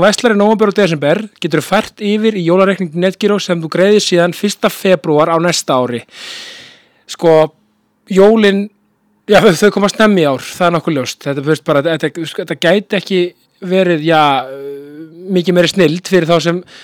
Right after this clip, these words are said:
þá sem ætla að gera þetta svona. Ég meina bara, þú veist, ef maður getur borgað þetta, sko,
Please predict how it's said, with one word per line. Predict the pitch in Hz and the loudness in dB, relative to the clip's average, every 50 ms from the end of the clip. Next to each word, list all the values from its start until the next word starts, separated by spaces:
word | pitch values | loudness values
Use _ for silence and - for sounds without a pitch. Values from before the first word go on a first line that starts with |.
| - _ | -20 _
þá | - 170 156 | -6 -4 -2
sem | 160 170 165 | 0 -2 -2
ætla | - 175 151 | 0 -2 0
að | - | 2
gera | 196 185 180 | 2 2 4
þetta | 175 165 - | 2 2 2
svona. | 196 196 160 127 131 | 2 2 2 0 0
Ég | 139 147 | 0 0
meina | 156 156 151 139 | 2 2 2 2
bara, | 147 151 147 143 139 135 127 - - - - - - - _ _ | 2 4 4 4 4 2 0 -2 -8 -16 -20 -20 -20 -20 _ _
þú | - 170 | -2 -2
veist, | 147 - - 220 | -2 -2 -4 -10
ef | 208 208 196 180 175 170 165 165 160 160 156 165 180 208 196 | -12 -10 -10 -12 -12 -14 -14 -16 -18 -20 _ _ -8 -6 -4
maður | 175 160 160 | -4 -4 -4
getur | 156 151 - | -4 -2 2
borgað | 185 196 220 214 - 233 214 190 | 2 2 2 2 0 2 2 2
þetta, | 165 185 170 | 2 -2 -4
sko, | - 202 196 | -2 -2 -2